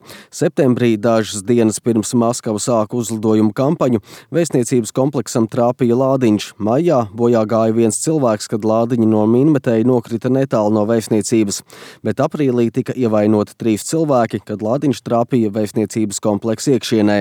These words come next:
Vienlaikus radikālais grupējums Al-Nusra, kas darbojas Sīrijā un ir saistīts ar teroristisko grupējumu Al-Qaida, aicinājis džihādistus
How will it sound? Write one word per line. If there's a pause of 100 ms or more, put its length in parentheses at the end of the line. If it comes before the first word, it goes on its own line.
(840)
Vienlaikus
radikālais
grupējums
Al-Nusra,
kas
darbojas
Sīrijā
un
ir
saistīts
ar
teroristisko
grupējumu
Al-Qaida, (320)
aicinājis
džihādistus